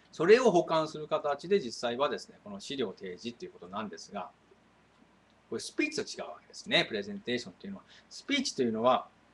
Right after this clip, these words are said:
一方的に話すんですけど、プレゼンテーションというのは実は、あ、皆様方が理解できないといけないわけですね。だから皆様方の、お、表情、あるいは雰囲気を味わいながら、あ、説明するという、これが本来の姿らしいです。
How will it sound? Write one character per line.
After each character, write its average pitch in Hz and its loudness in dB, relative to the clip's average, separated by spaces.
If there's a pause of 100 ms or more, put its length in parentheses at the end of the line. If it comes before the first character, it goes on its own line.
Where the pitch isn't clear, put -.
(520)
一 123 -6
方 190 4
的 180 2
に 180 0
話 170 2
す - -6
ん 220 -2
で - -8
す - -18
け 220 -6
ど、 220 0
プ 165 -2
レ 185 4
ゼ 226 4
ン 240 2
テ 294 -4
ー 262 -2
シ 220 2
ョ 175 4
ン 123 -4
と - -8
い 214 -6
う - -6
の 196 -8
は - -16
実 127 -6
は、 151 6 (240)
あ、 113 2
皆 147 0
様 240 4
方 233 8
が 226 6
理 120 0
解 - -2
で 92 -16
き 101 -8
な 117 -2
い 101 -4
と - -18
い - -18
け - -16
な 80 -18
い - -16
わ 80 -18
け - -20
で - -20
す - -20
ね。 107 -10
だ 117 -4
か 117 -2
ら 120 2
皆 123 -2
様 151 -4
方 139 -2
の、 123 -4 (320)
お、 117 0
表 151 4
情、 147 6
あ 127 6
る 123 0
い 120 4
は 135 2
雰 220 4
囲 269 4
気 160 0
を 113 4
味 107 -2
わ 190 8
い 214 4
な 233 8
が 220 6
ら、 233 6
あ、 - -8
説 - -12
明 120 -4
す - -10
る 156 -2
と 101 -6
い - -12
う、 - -20 (200)
こ - -10
れ 165 -4
が 165 2
本 170 0
来 110 0
の 98 -10
姿 104 -8
ら 110 -6
し - -6
い - -10
で - -12
す。 - -18